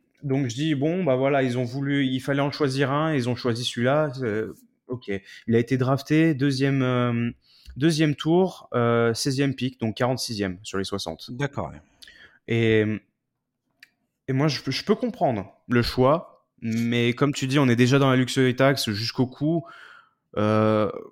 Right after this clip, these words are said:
Speaker 1: on est une, on est un, on est un gros marché, on est en train de, on est en train d'essayer de pas de créer une dynastie, mais un run de trois à cinq ans pour entourer LeBron. Derrière, on a A D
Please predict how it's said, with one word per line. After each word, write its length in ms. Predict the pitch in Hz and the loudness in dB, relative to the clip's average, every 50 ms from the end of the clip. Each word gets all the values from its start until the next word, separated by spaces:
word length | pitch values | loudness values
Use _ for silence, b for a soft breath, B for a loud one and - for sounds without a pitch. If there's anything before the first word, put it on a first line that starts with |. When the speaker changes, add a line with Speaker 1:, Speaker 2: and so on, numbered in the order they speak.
| _ _ _ - | _ _ _ -4
Speaker 1:
on 140 | - 127 123 | -2 0 2
est 120 | 123 123 | 2 2
une, 160 | 127 131 127 - | 2 0 -2 -2
on 140 | 123 123 120 | -2 -2 -2
est 40 | 120 | 0
un, 200 | 120 123 123 123 | 0 0 -2 -2
on 200 | 117 110 117 120 | -2 -2 -2 -2
est 40 | 120 | -2
un 100 | 117 120 | -2 -2
gros 200 | 113 113 117 131 | -4 -4 -4 -2
marché, 440 | 139 127 120 - - 139 143 147 147 | -2 -2 -4 -4 -4 -2 0 0 0
on 220 | 135 120 117 117 | 0 0 0 0
est 40 | 113 | 0
en 120 | 113 113 | 0 -2
train 260 | 110 - - 120 120 | -2 -2 -2 0 0
de, 320 | 120 110 104 98 98 95 92 87 | 2 2 2 2 2 0 0 -2
on 120 | 104 107 | -2 -4
est 20 | |
en 80 | 110 117 | -4 -4
train 160 | 113 - 117 | -4 -4 -4
d'essayer 320 | 117 120 117 - - 127 120 | -2 -2 -2 -2 -2 -2 -4
de 80 | 123 | -4
pas 100 | - 113 | -6 -8
de 40 | - | -8
créer 180 | - - 117 113 | -6 -4 -4 -2
une 60 | 117 | 0
dynastie, 440 | 113 117 123 131 127 - - - 131 | 0 2 2 2 2 0 -2 -2 0
mais 100 | 120 113 | 2 2
un 180 | 110 113 110 | 2 2 2
run 200 | 107 104 123 123 | 2 0 0 0
de 100 | 120 113 | 0 -2
trois 300 | 104 - - - 123 123 | -4 -4 -4 -2 0 0
à 20 | 120 | 0
cinq 320 | - - 123 123 123 - | 0 -2 -4 -4 -2 -2
ans 120 | 135 131 | -2 -2
pour 260 | 127 - - 98 92 101 | -2 -4 -6 -6 -4 -2
entourer 340 | 101 101 - - 117 120 | -4 -4 -4 -2 0 2
LeBron. 480 | 120 120 120 117 113 113 117 120 123 120 | 2 2 2 2 0 0 0 0 0 0
Derrière, 340 | 113 110 110 107 110 113 117 | 0 0 0 0 2 0 0
on 80 | 117 | 0
a 80 | 107 104 | 2 2
A 140 | 104 110 110 | 2 2 0
D 340 | 107 107 107 117 120 120 | 0 -2 -4 -4 -4 -4